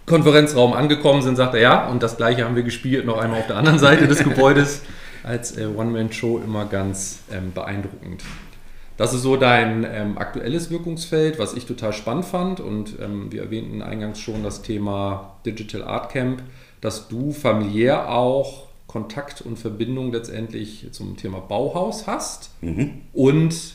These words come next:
Speaker 1: Thema Digitalisierung in Kulturbetrieben und Museen, ähm, ja, auch Verbindung zu einem, äh, Museum hast, dem Heinrich Neu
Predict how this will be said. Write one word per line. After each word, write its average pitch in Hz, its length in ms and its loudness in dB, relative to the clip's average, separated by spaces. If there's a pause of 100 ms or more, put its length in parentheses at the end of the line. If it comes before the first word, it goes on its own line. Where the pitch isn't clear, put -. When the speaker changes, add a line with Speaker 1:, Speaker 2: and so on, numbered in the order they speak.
(460)
Speaker 1:
Thema 104 360 -2
Digitalisierung 104 720 -6
in 95 100 -10
Kulturbetrieben 110 720 -6
und 101 160 -12
Museen, 113 640 -4 (280)
ähm, 107 760 -4
ja, 117 340 2
auch 120 240 0
Verbindung 139 460 0
zu 139 200 -8
einem, 120 640 -4
äh, 113 400 -6
Museum 131 480 4
hast, 92 440 -6
dem 107 340 -8
Heinrich 113 460 -8
Neu 113 360 -6